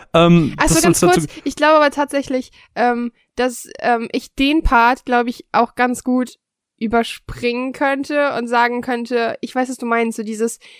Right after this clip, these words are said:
Speaker 2: dieser Moment, den kleinen Wurm in der Hand zu halten, wäre wahrscheinlich das Einzige, was man vermissen würde. Aber ich würde, glaub ich, auch kaum Unterschied machen, wenn ich jetzt ein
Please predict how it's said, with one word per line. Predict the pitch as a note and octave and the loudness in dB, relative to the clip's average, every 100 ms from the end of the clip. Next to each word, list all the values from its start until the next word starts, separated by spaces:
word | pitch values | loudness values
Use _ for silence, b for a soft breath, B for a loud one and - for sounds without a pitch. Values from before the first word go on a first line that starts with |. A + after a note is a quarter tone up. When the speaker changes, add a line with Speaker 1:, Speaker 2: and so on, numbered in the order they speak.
| b | b
Speaker 2:
dieser | A#3 | 2
Moment, | A#3+ A#3+ B3+ | 4 2 0
den | |
kleinen | A3+ A#3+ A3+ | -2 -4 -2
Wurm | A#3+ | -2
in | A#3 | -2
der | A3+ | -2
Hand | A#3+ | -2
zu | - | -2
halten, | A3+ A3+ | -2 0
wäre | A3+ | 0
wahrscheinlich | A#3 A#3 A3+ | 0 0 -2
das | A3 A3+ | -2 -2
Einzige, | - A3 A#3 | -2 -2 0
was | A3 | 0
man | A#3+ | -2
vermissen | G#3+ G#3+ A#3+ B3 G#3+ | -4 -2 -2 -4 -4
würde. | G#3 G#3+ A#3 B B C4+ | -2 -2 -2 B B -10
Aber | A3 A3+ | -2 -2
ich | A#3+ - | -2 -10
würde, | C4 C4 B3 | -6 -4 -4
glaub | - A#3 A#3 | 0 2 2
ich, | A3+ - | -2 -4
auch | A3 - | -4 -4
kaum | - A#3+ A#3 | -2 2 2
Unterschied | G#3+ A#3+ B3 - A3 | 0 -4 -6 -8 -10
machen, | G#3+ G#3 A3+ G#3+ G#3+ | -6 -6 -6 -10 -12
wenn | G#3 G#3+ | -10 -8
ich | G3+ - | -8 -8
jetzt | G#3+ - - | -10 -10 -12
ein | G3+ G3+ | -10 -8